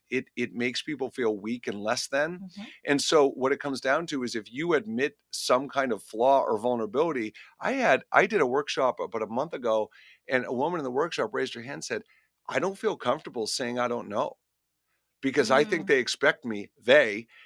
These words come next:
Speaker 1: expect me to have all the answers
Speaker 2: Yeah.
Speaker 1: and know everything. And that's what Kyra's speaking to. I j-
Speaker 2: But I will say, a great follow-up question to her is, have you ever heard a leader say, "I don't know," right? Because if you don't see it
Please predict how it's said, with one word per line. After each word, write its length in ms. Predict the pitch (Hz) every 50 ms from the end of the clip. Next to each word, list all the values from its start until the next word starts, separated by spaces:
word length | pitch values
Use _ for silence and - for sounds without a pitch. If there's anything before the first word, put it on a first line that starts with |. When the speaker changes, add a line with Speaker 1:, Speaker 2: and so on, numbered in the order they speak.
| _ -
Speaker 1:
expect 400 | 147 135 - - 156 170 - -
me 80 | 147
to 80 | 131 123
have 160 | 135 147 139
all 160 | 143 147 156
the 200 | 147 151 151 170
answers 480 | 220 277 - - - - - - - - 196
Speaker 2:
Yeah. 100 | 147 147
Speaker 1:
and 100 | 139 147
know 140 | 180 214
everything. 320 | 220 165 165 139 139 123 127
And 80 | 127
that's 220 | 135 165 190 - -
what 160 | 190 - -
Kyra's 360 | - 160 139 147 135 127 -
speaking 420 | - - 180 196 - 202 170 135 117
to. 320 | - 120 98 98 95 - _ _ _ _ _ _ _ _ _ _ _ _ _ _ _ _ _ _ 220
I 60 | 254
j- 60 | 247 240
Speaker 2:
But 240 | 294 302 262 - - -
I 100 | 226 220
will 180 | 220 214 208
say, 640 | - - - 302 359 320 214 190 190 196 214 226 _ _ _ _ _ _ _ -
a 80 | 214 220
great 400 | 185 - 220 226 226 208 - _
follow-up 360 | 220 214 233 240 220 208 -
question 320 | - 214 196 - - 202
to 80 | 190 190
her 200 | 196 254 285 285
is, 180 | 269 269 - -
have 200 | - 226 226 220
you 160 | 220 214 214
ever 220 | 208 202 202 196
heard 180 | 202 202 196 190
a 60 | 185
leader 360 | 180 190 208 220 220 190 180 175
say, 200 | - 175 170 170
"I 140 | 165 165
don't 180 | 165 165 175 185
know," 260 | 170 160 - 180 175 - _ -
right? 240 | 196 196 233 - -
Because 240 | 214 - 233 196 214
if 80 | 196
you 140 | 233 277 302
don't 200 | 302 269 214 -
see 380 | - - - - 302 302 240 151
it 160 | 120 139